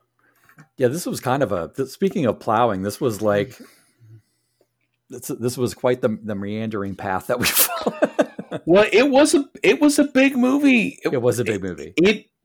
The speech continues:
Speaker 2: raised big questions. It, and it didn't answer a lot.
Speaker 1: Yeah.
Speaker 2: Because,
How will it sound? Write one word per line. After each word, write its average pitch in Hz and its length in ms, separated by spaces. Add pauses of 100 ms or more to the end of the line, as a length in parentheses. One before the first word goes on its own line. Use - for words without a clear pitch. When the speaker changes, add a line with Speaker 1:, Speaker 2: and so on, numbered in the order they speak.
Speaker 2:
raised 151 540
big 143 200
questions. 90 720
It, 120 340 (680)
and 147 100
it 147 140
didn't 254 180
answer 208 360
a 98 60
lot. 73 360 (260)
Speaker 1:
Yeah. 80 240
Speaker 2:
Because, 127 480